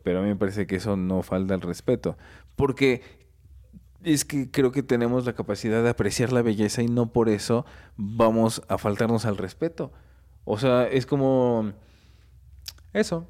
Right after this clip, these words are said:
o sea... También depende de cada persona. Y si algo es importante para ti, pues bueno, se puede platicar, ¿no? O sea,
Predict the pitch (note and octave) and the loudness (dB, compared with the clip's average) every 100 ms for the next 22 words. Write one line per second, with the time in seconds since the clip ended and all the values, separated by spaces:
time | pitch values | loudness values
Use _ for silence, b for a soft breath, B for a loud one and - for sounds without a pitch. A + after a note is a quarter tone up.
0 | - C#3+ C3 C3+ C3 B2+ B2+ B2 B2 B2 | -8 -4 2 4 6 6 4 2 0 -4
1 | B2+ - b b b b b - - - | -10 -20 b b b b b -20 -20 -20
2 | - D3 D#3+ F3 F3+ D3+ A#2 A2+ A#2 G#2+ | 0 2 4 4 4 2 2 2 2 2
3 | F#2 F2 F#2 A2+ B2+ F3+ G#2+ E2 G2 - | 0 0 2 0 0 -4 -4 -6 -6 -2
4 | G#2 A2 A#2 A#2+ G#2+ F2+ G2+ G2+ G#2+ G#2+ | 2 2 0 -2 -2 -2 -2 -4 0 0
5 | A2 A#2+ A#2 G2 A2 F2+ D#2 F#2 F#2 G#2 | 2 -2 -2 -4 -4 -4 -8 -2 -2 -2
6 | F2 E2 D#2+ D2+ - E2 A2+ - - G2 | -6 -6 -8 -8 -10 -8 -8 -8 -10 -6
7 | G#2+ G2 G2 F#2+ F#2+ F#2 F2+ | -2 0 0 0 -2 -4 -8